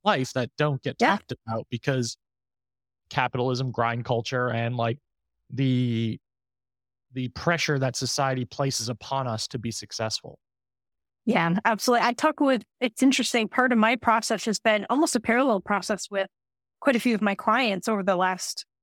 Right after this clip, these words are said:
Speaker 2: couple of years of really re-examining what does productivity mean? Because that is such a
Speaker 1: Right.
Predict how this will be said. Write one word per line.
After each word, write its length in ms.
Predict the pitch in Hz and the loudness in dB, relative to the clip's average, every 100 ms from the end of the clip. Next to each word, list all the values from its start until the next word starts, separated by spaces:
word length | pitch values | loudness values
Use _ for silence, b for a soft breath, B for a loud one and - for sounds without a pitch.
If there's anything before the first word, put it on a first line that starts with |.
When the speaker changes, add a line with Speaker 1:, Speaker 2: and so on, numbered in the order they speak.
| - | -2
Speaker 2:
couple 240 | 220 202 | 0 2
of 60 | 196 | 2
years 420 | 220 294 214 165 | 4 4 2 0
of 240 | 208 190 - _ _ _ _ - | -2 -2 -6 _ _ _ _ 0
really 280 | 294 349 269 | 2 2 2
re-examining 680 | 220 269 214 226 226 214 | 2 2 2 2 2 2
what 100 | 190 | 2
does 100 | 262 | 0
productivity 640 | - 254 240 - 220 202 185 | 0 0 0 0 -2 0 0
mean? 460 | 170 180 254 359 359 | 2 4 4 2 0
Because 240 | 247 214 196 | 0 0 0
that 140 | 214 | 0
is 100 | 214 | 0
such 280 | - 202 - | 0 0 2
a 160 | 202 | 0
Speaker 1:
Right. 100 | 175 | 0